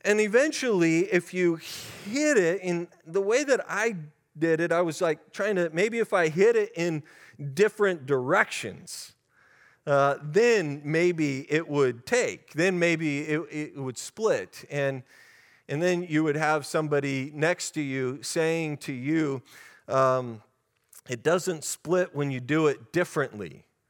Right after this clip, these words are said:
It splits when you do it consistently in the same spot." You might need a little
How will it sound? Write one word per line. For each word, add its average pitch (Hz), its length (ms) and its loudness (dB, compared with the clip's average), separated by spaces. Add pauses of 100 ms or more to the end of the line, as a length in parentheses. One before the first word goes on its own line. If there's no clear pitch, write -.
(680)
It 120 160 -8
splits - 680 -2
when 151 200 -2
you 147 120 -2
do 147 260 0
it 139 220 0
consistently 123 1400 -4
in 127 140 -4
the 117 80 -6
same 113 320 -8
spot." - 720 -6 (1160)
You 123 120 -14
might 185 320 -2
need 156 200 0
a 147 60 -2
little 139 460 0